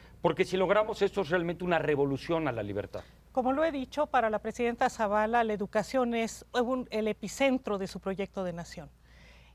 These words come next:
Speaker 2: Y justamente nos pidió a los, eh, coordinadores de Hacienda, de Economía,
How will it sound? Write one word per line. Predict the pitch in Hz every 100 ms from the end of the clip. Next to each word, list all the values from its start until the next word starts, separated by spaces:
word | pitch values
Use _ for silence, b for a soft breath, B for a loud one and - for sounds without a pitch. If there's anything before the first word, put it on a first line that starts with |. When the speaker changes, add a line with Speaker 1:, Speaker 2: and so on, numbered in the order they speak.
| -
Speaker 2:
Y | 262 254
justamente | - 349 349 294 269 262 262
nos | 240 220 -
pidió | 220 220 233 240 - -
a | 214 214 226 226 - - - -
los, | 220 208 - - - -
eh, | 202 190 185 -
coordinadores | 214 214 208 208 233 240 240 - -
de | 240 240 233
Hacienda, | 190 - 226 220 220 233 233 -
de | 220
Economía, | 233 226 208 208 214 226 226 226